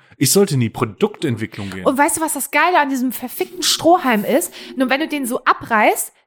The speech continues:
Speaker 2: die knicken ja immer an einer bestimmten Stelle. Also ich kenn keinen Menschen, der den so, so akkurat abreißt, dass der so gerade ist. Du ziehst oben dran und reißt den halt einfach ab.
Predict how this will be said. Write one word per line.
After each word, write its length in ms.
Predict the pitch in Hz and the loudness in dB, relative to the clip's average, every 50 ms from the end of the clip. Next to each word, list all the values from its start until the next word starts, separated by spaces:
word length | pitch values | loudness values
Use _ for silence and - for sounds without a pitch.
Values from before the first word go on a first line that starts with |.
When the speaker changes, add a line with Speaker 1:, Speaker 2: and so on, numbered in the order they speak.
| _ _ _ - - | _ _ _ -6 -4
Speaker 2:
die 140 | 269 - | -4 -2
knicken 460 | - - - 294 330 - - 311 247 214 | -2 -2 0 2 2 2 2 0 2 2
ja 140 | 208 196 | 4 4
immer 200 | - 190 196 190 | 2 2 2 0
an 120 | 160 185 196 | 0 0 0
einer 100 | 196 185 | -2 -4
bestimmten 400 | 196 190 - - 202 190 - 185 | -4 -6 -6 -4 -6 -8 -8 -8
Stelle. 240 | - - 196 190 202 | -6 -2 0 2 2
Also 120 | 208 202 | 0 0
ich 100 | 220 - | -4 -6
kenn 160 | - 247 254 233 | -2 -2 -2 -2
keinen 280 | - - 247 269 269 | -2 -2 -2 -2 -2
Menschen, 320 | 254 262 294 285 - 277 247 | -2 -4 -4 -4 -4 -2 0
der 120 | 240 240 | 0 0
den 160 | 240 233 220 | 0 0 -2
so, 160 | 185 233 220 - - | 0 -2 -2 -4 -6
so 220 | - - 233 262 - | -6 -2 0 0 0
akkurat 440 | - - 277 240 214 220 214 214 - | 0 -2 -2 -2 0 0 -2 -2 -6
abreißt, 400 | 226 208 - 214 202 208 208 - | -10 -8 -4 -2 -2 -2 -4 -8
dass 120 | 208 - | -12 -10
der 100 | - 208 | -10 -10
so 140 | 180 202 180 | -10 -10 -8
gerade 280 | - 190 208 220 220 | -2 2 2 2 2
ist. 160 | 196 202 - - | 0 -4 -6 -10
Du 40 | 208 | -10
ziehst 380 | - - - 254 302 294 285 | -8 -6 -2 -2 -4 -2 -2
oben 240 | 233 277 277 277 262 | -2 -2 0 -2 -4
dran 180 | - - 247 233 | -4 -4 -4 -4
und 80 | 226 | -4
reißt 240 | 220 - 254 269 254 | -2 0 0 0 0
den 140 | - 226 220 | -2 -4 -6
halt 100 | 226 - | -4 -4
einfach 260 | - 220 214 240 - | -4 -4 -4 -4 -2
ab. 220 | - 233 - - | -2 -2 -2 -4